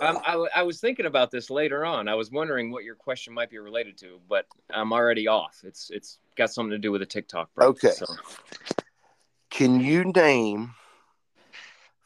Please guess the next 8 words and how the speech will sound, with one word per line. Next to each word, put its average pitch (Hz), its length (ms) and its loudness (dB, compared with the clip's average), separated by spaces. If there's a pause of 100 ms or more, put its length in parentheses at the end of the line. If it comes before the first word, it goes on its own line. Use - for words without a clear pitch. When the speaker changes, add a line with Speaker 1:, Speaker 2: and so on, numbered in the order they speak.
(220)
Speaker 2:
five 120 500 6 (1120)
of 98 240 -2
the 98 160 -2 (180)
top 120 380 4 (320)
ten 110 500 -4 (640)
most 101 300 -6
famous 107 400 -2
Johns? 80 560 -8